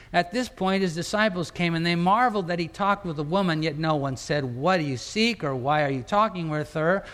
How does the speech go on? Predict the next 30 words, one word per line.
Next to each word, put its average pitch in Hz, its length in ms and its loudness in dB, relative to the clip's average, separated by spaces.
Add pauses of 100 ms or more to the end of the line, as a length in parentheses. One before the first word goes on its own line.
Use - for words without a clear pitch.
(200)
The 180 120 2
woman 208 520 2
then 233 240 0
left 233 280 2
her 208 100 -4
water 214 340 2
pot, 170 380 2
went 214 220 0
her 233 80 4
way 202 240 4
into 185 180 -2
the 175 140 -2
city, 220 420 2
and 175 180 -2
said 202 280 0
to 190 80 -2
the 180 100 -2
men, 165 340 0 (280)
"Come, 254 600 2
see 262 320 -2
a 233 80 2
man 247 420 4
who 233 120 4
told 247 340 2
me 208 140 -2
all 254 400 2
things 277 260 0
I 214 180 4
ever 233 300 0
did. 220 300 2